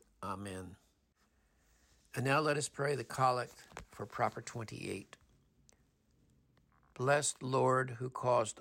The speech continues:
all holy scriptures to be written for our learning, grant us so to hear them, read, mark, learn, and inwardly digest them, that we may embrace and ever hold fast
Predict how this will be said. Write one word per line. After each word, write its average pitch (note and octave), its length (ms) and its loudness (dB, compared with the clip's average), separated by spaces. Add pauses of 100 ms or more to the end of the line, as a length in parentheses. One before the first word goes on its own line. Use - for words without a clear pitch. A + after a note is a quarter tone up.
all B2+ 320 4
holy B2 500 -4
scriptures - 600 -4
to - 140 -10
be A#2 160 -2
written B2 320 -4
for A#2 260 -6
our C3 240 4
learning, G#2+ 600 0 (580)
grant C3+ 340 2
us C#3 200 2
so C3 220 -2
to B2+ 140 -4
hear C#3+ 280 0
them, C3 400 0
read, C3 580 -4
mark, B2 480 0
learn, B2 400 -2
and G#2+ 260 -4
inwardly C3 600 -4
digest A#2+ 680 0
them, G2 360 -6 (240)
that A#2 180 -4
we C3 160 -2
may B2+ 220 0
embrace A#2+ 580 0
and A2 140 -8
ever A#2+ 240 -4
hold A#2+ 280 -4
fast G#2 560 -2